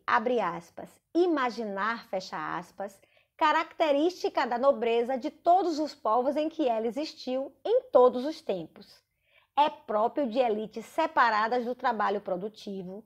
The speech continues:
ou dos intelectuais que pensam o mundo por elas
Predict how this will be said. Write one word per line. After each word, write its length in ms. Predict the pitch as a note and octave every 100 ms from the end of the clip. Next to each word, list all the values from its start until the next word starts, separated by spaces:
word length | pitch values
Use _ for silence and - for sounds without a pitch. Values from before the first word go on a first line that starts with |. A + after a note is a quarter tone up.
| _ _ _ _
ou 200 | C#4+ D4+
dos 260 | D#4+ C#4
intelectuais 960 | E4 C5 G#4 D4 B3+ - B3+ G3 F3+ -
que 160 | - B3+
pensam 600 | D#4+ E4 G4+ G4+ F4 D4
o 40 |
mundo 260 | A3 G#3 G#3+
por 280 | E4 D#4 B3+
elas 480 | A#3 A#3+ B3 -